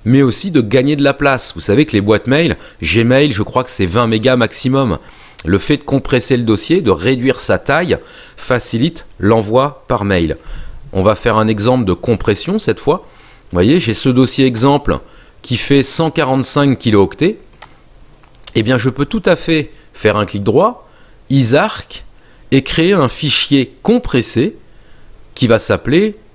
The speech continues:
bah, il va porter le nom du dossier et il va s'appeler exemple point zip.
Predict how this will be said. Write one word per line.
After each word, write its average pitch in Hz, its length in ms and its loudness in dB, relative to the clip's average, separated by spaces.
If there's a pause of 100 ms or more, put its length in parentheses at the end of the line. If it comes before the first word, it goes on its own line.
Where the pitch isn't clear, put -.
(220)
bah, 90 100 2
il 92 60 4
va 101 120 2
porter 123 340 0
le 143 140 4
nom 170 160 0
du 135 100 -2
dossier 113 440 0 (540)
et 147 300 4
il 113 120 -2
va 104 120 2
s'appeler 139 420 0
exemple 123 540 -2
point 117 180 0
zip. 85 260 -8